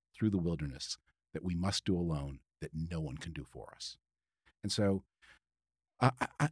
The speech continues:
I, I'm not a big believer in thinking about regrets, because where, if you, if you are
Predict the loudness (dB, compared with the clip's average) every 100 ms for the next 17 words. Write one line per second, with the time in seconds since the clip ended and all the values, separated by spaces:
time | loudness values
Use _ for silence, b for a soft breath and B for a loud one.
0 | 6 6 8 6 8 6 4 2 4 2
1 | 6 6 4 2 2 2 2 2 -2 -4
2 | 0 0 0 -6 -4 -2 0 0 -4 -6
3 | _ 2 2 4 4 4 2 _ _ _
4 | _ _ _ _ _ _ _ _ _ _
5 | 0 2 2 2 0